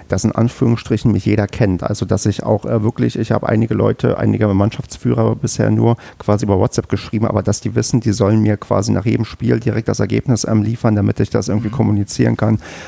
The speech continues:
Speaker 1: dass die auch wissen, ähm, ich bin immer derjenige, der nervt, dass er irgendwie ein neues Bild haben möchte von der Mannschaft oder wie auch immer, dass man sich auch selbst quasi bekannt macht, denn, ähm, als ja Medienbeauftragter, Pressewart oder wie auch immer,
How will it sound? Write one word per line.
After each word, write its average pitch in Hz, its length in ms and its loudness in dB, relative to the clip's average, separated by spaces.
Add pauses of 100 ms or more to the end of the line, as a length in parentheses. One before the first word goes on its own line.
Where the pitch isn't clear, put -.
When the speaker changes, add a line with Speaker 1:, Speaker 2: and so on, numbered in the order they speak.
Speaker 1:
dass - 260 -4
die 113 100 2
auch 98 140 0
wissen, 107 320 0
ähm, 101 260 2
ich - 140 -6
bin - 140 -2
immer 104 160 0
derjenige, 104 400 0
der 98 100 2
nervt, 95 300 0
dass 101 160 -2
er 98 60 2
irgendwie 101 180 -2
ein 101 40 2
neues 98 220 0
Bild 117 240 -2
haben 104 240 0
möchte 107 320 0
von 98 140 0
der 90 80 2
Mannschaft 107 400 0
oder 95 160 -2
wie 104 100 0
auch - 140 -4
immer, 117 300 2 (360)
dass 104 180 0
man 95 220 2
sich 101 160 -2
auch 95 80 0
selbst 110 300 0
quasi 95 240 0
bekannt - 380 -2
macht, 90 200 -2
denn, 92 200 2
ähm, 95 260 2
als 95 240 -2
ja 92 100 2
Medienbeauftragter, 101 800 0
Pressewart 101 500 -2
oder 98 200 0
wie 101 100 2
auch - 80 -2
immer, 98 200 2